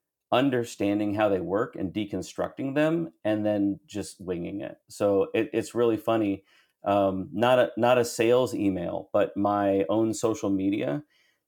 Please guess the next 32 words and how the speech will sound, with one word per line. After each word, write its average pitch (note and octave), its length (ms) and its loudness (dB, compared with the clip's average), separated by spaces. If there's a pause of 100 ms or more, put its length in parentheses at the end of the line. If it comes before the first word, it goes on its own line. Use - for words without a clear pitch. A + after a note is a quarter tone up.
(120)
like, - 180 -4
flippin' D3+ 800 0
blew G#2+ 280 2
up G2 260 2
after F#2+ 300 0
that F#2 200 -2
Black F#2+ 260 -2
Hat A#2 220 -2
post. A#2 300 0
It's - 120 -20
got, F#2+ 200 0
like, F#2+ 140 -4
a F#2 60 -10
hundred G2+ 260 -2
and F#2+ 100 -6
fifty-three G2 400 -4
thousand G2+ 400 0
impressions. G2 960 -2 (460)
I, F#2 260 -4 (520)
I G2+ 260 -2
got A2 180 6
a - 20 2
lot G#2 340 6
of A2 200 4
attention A2 460 -2
from C#3 180 -2
that. D3+ 300 0 (400)
And A2+ 180 4
I A#2 140 4
have B2+ 280 4
people B2 340 2
at, A#2 260 2